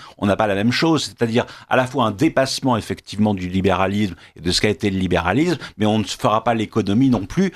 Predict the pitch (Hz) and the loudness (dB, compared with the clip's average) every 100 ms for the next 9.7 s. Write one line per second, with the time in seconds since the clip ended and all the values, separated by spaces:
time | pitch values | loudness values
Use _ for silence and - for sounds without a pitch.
0 | - - 104 104 - 98 98 101 123 190 | -8 -6 -4 -4 -6 -6 -2 0 0 0
1 | 139 101 101 98 90 117 165 117 - 107 | -2 -6 -2 -2 0 -2 -2 -4 -4 -8
2 | - 156 139 - 143 131 190 151 - 104 | -2 0 0 0 0 0 0 -2 -2 -2
3 | 98 113 107 92 90 - - - - 95 | 0 0 -2 -2 -6 -6 -16 -18 -2 0
4 | 92 90 87 85 87 87 85 82 85 85 | 2 2 -2 -2 0 2 2 0 0 0
5 | 82 82 82 - 80 - - - - - | -2 -2 -4 -4 -8 -12 -20 -12 -4 0
6 | 113 107 104 123 123 120 139 117 139 151 | 0 0 -2 0 2 2 0 0 0 0
7 | 139 143 - 160 156 - - 170 127 156 | 0 0 -2 -4 -4 -6 0 0 2 -2
8 | - - 127 123 113 - - - - 131 | -2 -2 0 2 0 -6 -18 -8 0 2
9 | 123 123 160 160 - - - | 2 2 0 0 -4 -8 -8